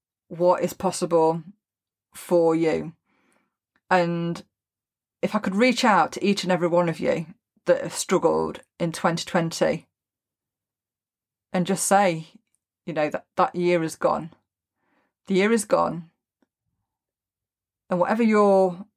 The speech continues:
perception of what is possible for your life was back then, that, that moment's gone. It's gone.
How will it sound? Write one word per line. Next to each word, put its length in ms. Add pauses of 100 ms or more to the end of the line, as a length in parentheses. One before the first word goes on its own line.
(800)
perception 800 (300)
of 420 (920)
what 340
is 160
possible 560
for 320
your 220
life 520
was 600 (100)
back 160
then, 360 (340)
that, 160 (120)
that 140
moment's 320
gone. 380 (160)
It's 160
gone. 360